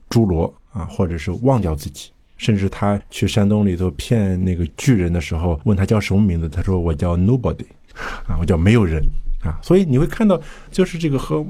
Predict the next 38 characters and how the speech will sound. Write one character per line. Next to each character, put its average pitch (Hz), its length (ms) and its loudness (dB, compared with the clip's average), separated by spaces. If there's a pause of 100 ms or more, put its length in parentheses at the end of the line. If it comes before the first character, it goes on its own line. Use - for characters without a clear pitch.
奥 156 140 4
德 127 200 2
修 156 280 0
斯 147 280 -2
的 139 200 4
回 101 320 2
家， 139 380 2
他 - 100 -2
其 143 220 0
实 131 260 -2 (140)
不 113 100 -2
是 139 140 2
简 95 220 2
单 98 180 4
的 104 60 4
一 92 120 0
个 92 140 0
英 143 220 4
雄 104 260 0
历 151 140 2
险 - 240 -2
的 78 100 0
故 78 180 -4
事， 73 80 -4
他 139 80 4
当 165 140 6
然 196 80 0
首 101 100 2
先 147 160 4
是 175 120 2
个 139 40 4
英 110 160 4
雄 101 160 2
历 95 120 4
险 82 140 0
的 80 120 0
故 82 160 -2
事， 87 160 -6